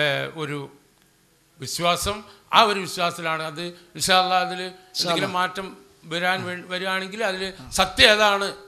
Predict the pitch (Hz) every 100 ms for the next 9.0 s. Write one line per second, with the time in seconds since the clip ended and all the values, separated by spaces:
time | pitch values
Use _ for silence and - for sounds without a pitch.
0 | - - _ _ 170 170 170 165 - 151
1 | 170 170 160 190 175 175 156 165 160 160
2 | 156 139 147 151 143 135 151 147 143 -
3 | - 151 175 165 156 139 151 147 143 151
4 | 139 127 120 - 143 147 147 143 147 -
5 | 143 147 147 135 139 131 131 160 - 117
6 | 107 101 - _ - - 120 117 - -
7 | - - - _ - - - - - -
8 | 165 165 175 220 226 226 240 - -